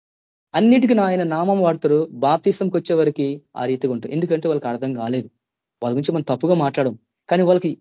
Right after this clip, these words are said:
అది ఎవరు ఇంటర్ప్రిట్ చేయాలా? సంఘాలు ఈ రోజు ఆ రీతిగా ఉంటే మరి దేవుడు యోహాను భక్తుడు చూపిస్తాడు. ఇప్పుడు యోహాను లేడు, నువ్వు నేనున్నాము,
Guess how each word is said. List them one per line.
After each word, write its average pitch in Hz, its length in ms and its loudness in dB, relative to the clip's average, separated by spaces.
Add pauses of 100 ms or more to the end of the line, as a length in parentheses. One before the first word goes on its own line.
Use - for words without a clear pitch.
అది 165 100 2
ఎవరు 160 280 4
ఇంటర్ప్రిట్ 196 480 2
చేయాలా? 170 300 0 (480)
సంఘాలు 170 480 0
ఈ 156 120 0
రోజు 156 240 2
ఆ 143 100 0
రీతిగా 151 260 -2
ఉంటే 147 400 -4
మరి 170 360 -2 (180)
దేవుడు 185 320 6
యోహాను 180 380 4
భక్తుడు 190 260 0
చూపిస్తాడు. 160 420 -4
ఇప్పుడు 156 180 -2
యోహాను 180 320 4
లేడు, 180 180 0
నువ్వు 170 260 2
నేనున్నాము, 156 560 0